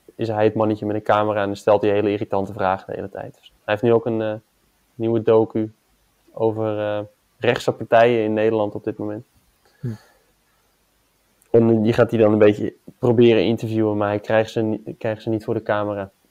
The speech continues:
Speaker 1: P V V en F V D, want die, die willen dat niet of zo. Nee.
Speaker 2: Nee. Nee, nee, dan worden ze, eh, geframed.
Speaker 1: Inderdaad. Ja, want hij is wel van de, doet het voor de V P R O natuurlijk, hè.
Speaker 2: Ah ja, de M S M.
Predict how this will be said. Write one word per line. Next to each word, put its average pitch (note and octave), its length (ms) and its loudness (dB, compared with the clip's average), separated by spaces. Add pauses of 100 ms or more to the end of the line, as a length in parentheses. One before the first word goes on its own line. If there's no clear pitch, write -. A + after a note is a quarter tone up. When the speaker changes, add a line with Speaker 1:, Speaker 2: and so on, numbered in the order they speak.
Speaker 1:
P - 20 -20
V G#2+ 320 -4
V G#2+ 40 -6
en G2+ 440 -6
F - 40 -20
V F#2+ 320 -6
D, G2+ 40 -16
want G2 220 -14
die, G#2+ 120 -16 (180)
die A2 180 -12
willen G#2+ 240 -6
dat A2 160 -10
niet G#2+ 240 -8
of - 40 -20
zo. - 120 -20 (140)
Nee. - 160 -10
Speaker 2:
Nee. A2 220 -8 (1000)
Nee, A2 120 -8
nee, G#2+ 140 -8
dan G#2+ 120 -6
worden G#2+ 200 -6
ze, G#2+ 60 -10
eh, G#2 100 -10 (720)
geframed. B2 640 -8 (720)
Speaker 1:
Inderdaad. A#2 760 2
Ja, A#2+ 220 4
want A2 120 2
hij A#2+ 140 4
is B2+ 80 6
wel B2+ 200 4
van G#2+ 160 -4
de, G#2+ 380 -2
doet B2 160 2
het A#2+ 100 -8
voor B2 100 -2
de A2+ 100 2
V A#2 200 4
P A2+ 220 2
R B2 40 -2
O B2+ 120 4
natuurlijk, F#2+ 420 -6
hè. A2 120 -10 (280)
Speaker 2:
Ah A2+ 280 -4
ja, A2 200 -6 (200)
de A2+ 180 -6
M A#2+ 180 0
S G#2+ 80 -4
M. A2+ 160 -2